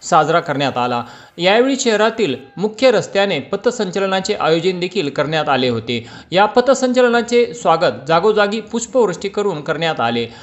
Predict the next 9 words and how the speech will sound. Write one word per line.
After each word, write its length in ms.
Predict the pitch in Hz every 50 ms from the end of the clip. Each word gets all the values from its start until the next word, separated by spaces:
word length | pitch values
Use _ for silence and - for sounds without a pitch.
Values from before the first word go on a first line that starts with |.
| - - - - - - 160
गरड 200 | 185 226 262 269
मंगल 320 | 254 233 196 196 208 208
कार्यालयात 560 | 208 208 196 170 165 170 175 190 196 165 143 139
शस्त्रपूजन 800 | - - - 196 196 - 226 233 233 233 214 185 214 226 220 214
व 160 | 190 185 165
व्याख्यानाचा 560 | 160 160 160 160 - 185 185 185 190 - 202
कार्यक्रम 520 | 196 - 156 151 170 170 170 190 165 143 139
संपन्न 500 | 135 - 160 160 160 165 165 165 160 147
झाला. 320 | 123 123 120 120 117 110